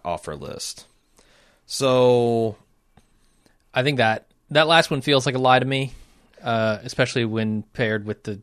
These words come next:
Speaker 2: Sophie thing.
Speaker 1: The,
Speaker 2: But
Speaker 1: the Arya checks three people off her list. So, uh, what's your gut tell me? 'Cause I, I kinda want to believe that bu-, the third one, uh, the Arya checks three people off her list and Arya checks no one are the lies,
Speaker 2: Mm-hmm.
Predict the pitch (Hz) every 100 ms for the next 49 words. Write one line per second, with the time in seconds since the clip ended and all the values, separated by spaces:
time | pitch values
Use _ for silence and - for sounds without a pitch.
0 | _ - 113 113 113 110 113 - 120 147
1 | 131 110 110 - 127 120 - 113 - 117
2 | 123 151 147 147 147 135 147 - 143 131
3 | - 120 - 127 180 208 180 175 127 123
4 | 107 - 101 87 87 85 110 107 151 147
5 | - 123 120 - 214 196 127 131 - -
6 | 92 98 90 87 87 87 85 87 98 85
7 | - 80 92 98 127 120 107 104 101 98
8 | - - 92 87 85 82 98 98 123 135
9 | 139 123 - 127 120 113 - 117 113 104
10 | 101 98 104 - 98 95 107 101 - 98
11 | - 101 95 90 87 87 92 95 82 76
12 | 78 80 - 107